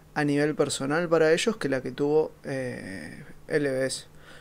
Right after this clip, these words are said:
Que me disculpen los chicos de L B S, ellos saben que yo los banco fuertemente, eh, son uno de los equipos que me gustaría realmente que se vayan a México, creo que todavía les falta igual,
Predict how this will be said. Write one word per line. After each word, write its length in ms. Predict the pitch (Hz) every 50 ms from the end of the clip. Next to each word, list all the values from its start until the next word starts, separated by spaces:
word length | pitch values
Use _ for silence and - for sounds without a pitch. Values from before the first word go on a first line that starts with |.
| - - -
Que 120 | - 143
me 100 | 143 147
disculpen 400 | 147 143 - - 196 185 175 160
los 80 | 147 139
chicos 240 | - 160 151 160 143
de 60 | 147
L 120 | 147 147
B 200 | 151 151 160 165
S, 280 | 165 - - 175 175 - - - - - - - - -
ellos 220 | 139 123 135 123
saben 240 | - 147 147 143 135
que 80 | 131
yo 160 | 131 - 143 139
los 120 | 135 127
banco 360 | 135 143 143 143 135 - - -
fuertemente, 1300 | - - - - 151 160 165 170 170 165 160 151 139 - - 135 139 156 165 170 170 170 156 165 165 165 - - - - - - - - -
eh, 220 | - 147 143 135 135
son 200 | 131 - 151 156
uno 200 | 156 151 147 143
de 60 | 143 139
los 160 | 143 131 - 147
equipos 300 | 147 160 156 151 147 -
que 180 | - 143 139
me 160 | 135 139 143
gustaría 500 | 147 151 143 - - - - 269 269 233
realmente 420 | 185 180 175 165 185 185 185 165 147
que 80 | 139
se 140 | 131 - 139
vayan 260 | 139 143 139 127 131 143
a 60 | 143
México, 480 | 156 170 175 - - 160 147 170 170 - - - - - - -
creo 220 | - 135 139 135
que 60 | 135
todavía 380 | 127 139 135 131 131 135 139 135
les 140 | 131 131 -
falta 380 | - 175 190 185 170 131 143
igual, 380 | 143 143 151 156 151 151 156